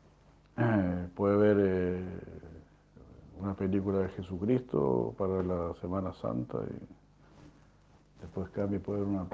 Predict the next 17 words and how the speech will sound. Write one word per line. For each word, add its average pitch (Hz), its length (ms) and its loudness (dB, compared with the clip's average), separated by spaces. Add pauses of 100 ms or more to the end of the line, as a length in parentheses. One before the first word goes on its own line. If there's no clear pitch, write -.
una 95 120 -4
película 98 420 -4
pornográfica. 92 840 -4 (1900)
No 76 80 -8
tiene 85 240 -4
criterio. 85 340 -10 (1300)
No 95 100 -6
se 98 100 -4
preocupa 98 460 6
de 95 260 4
su - 180 -8
conciencia, 92 640 -2
de 82 60 -6
lo 85 60 -6
que 85 60 -6
está 85 240 -4
viendo, 85 480 0